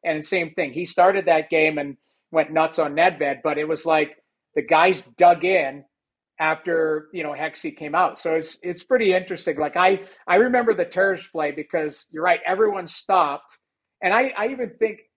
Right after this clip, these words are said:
we were talking about it afterwards, like, was it? Like, what, you know, like, you're,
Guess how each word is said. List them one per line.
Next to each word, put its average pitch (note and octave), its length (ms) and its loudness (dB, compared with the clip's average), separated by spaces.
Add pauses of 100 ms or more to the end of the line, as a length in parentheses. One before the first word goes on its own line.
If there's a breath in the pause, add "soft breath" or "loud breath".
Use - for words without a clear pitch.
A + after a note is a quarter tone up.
(300)
we F3+ 120 -6
were F3+ 80 -8
talking G3 440 0
about E3 200 2
it D3 40 -4
afterwards, E3 600 -4
like, C3+ 220 -4
was D3 320 -2
it? D4 160 -8 (100)
Like, C#3+ 220 -6
what, D3 160 -6 (100)
you F3 160 -2
know, F3 120 6
like, D#3+ 280 0
you're, D3 280 -2